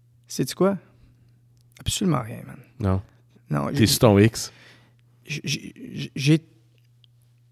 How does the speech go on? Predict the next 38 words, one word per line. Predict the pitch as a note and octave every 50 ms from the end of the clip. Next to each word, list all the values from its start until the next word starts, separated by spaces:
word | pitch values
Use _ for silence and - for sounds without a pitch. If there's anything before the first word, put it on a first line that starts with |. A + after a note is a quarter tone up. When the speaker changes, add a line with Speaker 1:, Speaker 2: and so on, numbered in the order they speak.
| -
Speaker 1:
sais, | - - A3+ - -
j'ai | B2+ B2+ C#3
tout | B2+ - _ - - A3 G3
ce | - -
que | D3+
je | -
pourrais | - - D#3+ C#3+ C3+ C3+ C3+
espérer. | C3 - - _ C3 A#2+ A2+ A2+ A#2+
Puis | A#2+ - A2+
quand | A#2
Speaker 2:
Mhm. | A#2
Speaker 1:
je | G#2
te | -
parle | - - - C3+ B2+
de | A#2+
tout, | A#2 - - C#3 C#3 C#3+ C#3 - - _ _ _ _ _ _ _ _ _ _ _ _ _ _ _ _ _ _
je | - C#3
parle | - D3 C#3+
pas | C#3 E3
de | D#3+
matériel, | C#3+ C3 B2+ B2+ A2+ A#2 A#2+ A2+ - C3+ - - _ _ _ - F3
tu | -
sais. | D3 D3 - - - _ _ _ _ _ _ _ _ _ _ _ - -
Euh, | C#3 B2 A#2 A#2 A#2 A#2 B2 - - - - _ - _ _ _ _ _ _ _ _ _ _ _ _ _ _ _ _ _ _ _ _ _ _ _ _ _ _ _ _ _ - - -
que | -
du | D#3 C3+ B2 B2+
positif. | - D3 C#3 A#2+ - - - C3 - - - -
Tu | - D3+
sais, | C#3+ D3 C3
on | C3+
souhaite | C3 - - A#2+
quelque | - C3+ C3+ B2+
chose, | - D#3+ E3 D#3 D3+ -
que | - - F#3+
du | D#3+ C3+ -
positif. | - - - C3 - - D#3+ C#3+ -
Parce | _ - - C#3
que | - C#3+ D3